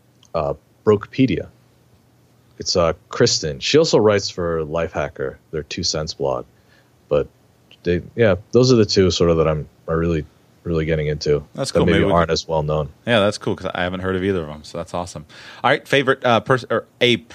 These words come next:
Speaker 2: personal finance or finance related podcast or other podcast that you enjoy. Uh, obviously, you would say Radical Personal Finance, but other than Radical Personal
Speaker 1: <laughs>
Speaker 2: Finance. <laughs>
Speaker 1: There are, there are a lot of really good podcasts.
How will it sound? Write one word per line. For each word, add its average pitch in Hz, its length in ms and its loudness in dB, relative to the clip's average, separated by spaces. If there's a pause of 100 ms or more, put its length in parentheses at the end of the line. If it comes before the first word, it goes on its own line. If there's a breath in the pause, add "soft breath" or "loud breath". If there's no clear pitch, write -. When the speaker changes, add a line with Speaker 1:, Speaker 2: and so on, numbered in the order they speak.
(120)
Speaker 2:
personal 156 400 -2
finance 123 500 -2 (100)
or 107 120 -4
finance 110 460 -2
related 95 260 2
podcast 95 720 -2
or 85 280 -6
other 95 200 2
podcast 85 520 -4
that 85 140 -6
you 78 100 -6
enjoy. 78 500 -6 (160)
Uh, 78 200 -6
obviously, 95 440 -2
you 78 80 -6
would 78 100 -8
say 80 140 -4
Radical 76 320 -4
Personal 85 340 -12
Finance, 73 420 -10
but 107 120 -6
other 147 260 2
than 104 180 0
Radical 92 340 0
Personal 120 440 -4
Speaker 1:
<laughs> - 20 -2
Speaker 2:
Finance. 87 480 -2
<laughs> 156 60 -4 (1400 soft breath)
Speaker 1:
There 135 300 2
are, 104 500 4
there 165 100 2
are 208 40 4
a - 20 2
lot 90 240 0
of 82 120 -2
really 78 200 -6
good 76 160 -8
podcasts. 69 720 -10